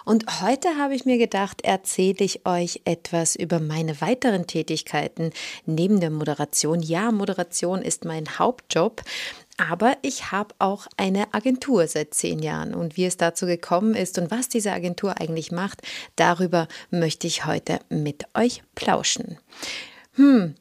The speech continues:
wo soll ich denn überhaupt anfangen? Ich fange mal an in Kindestagen. Ähm, ich bin aufgewachsen in der Schweiz mit drei älteren Brüdern, mit meinen Eltern. Und ich war immer die, wenn es Familienfeste gab, hab ich diese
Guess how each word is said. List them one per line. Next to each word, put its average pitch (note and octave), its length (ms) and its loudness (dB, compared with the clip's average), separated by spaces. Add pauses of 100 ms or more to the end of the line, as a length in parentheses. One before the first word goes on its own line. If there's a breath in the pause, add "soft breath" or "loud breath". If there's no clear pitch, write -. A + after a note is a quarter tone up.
wo D4 140 6
soll D#4 220 8
ich C#4+ 100 2
denn B3+ 140 6
überhaupt G#3 420 4
anfangen? C#3+ 440 -6
Ich - 180 0
fange C#4 180 6
mal A#3 140 6
an F#3 200 -2
in F#3+ 280 -4
Kindestagen. D#3+ 1080 0 (120)
Ähm, F#3+ 500 4 (100)
ich - 380 2
bin G3+ 260 2
aufgewachsen E3 600 -2
in D3 100 -6
der C#3+ 80 -4
Schweiz - 600 2
mit F#3+ 300 0
drei D#3 240 0
älteren D#3 440 -2
Brüdern, C4 460 4
mit F#3 180 0
meinen D3+ 200 -4
Eltern. A3 520 0 (480 loud breath)
Und G3 320 0 (120)
ich G3+ 200 0
war G3+ 160 2
immer A3+ 240 6
die, A3+ 540 2 (220)
wenn G3 180 4
es G#3 260 2
Familienfeste G3 1000 2
gab, E3+ 420 0 (460 loud breath)
hab G3 280 0
ich G#3+ 240 4
diese G3 460 4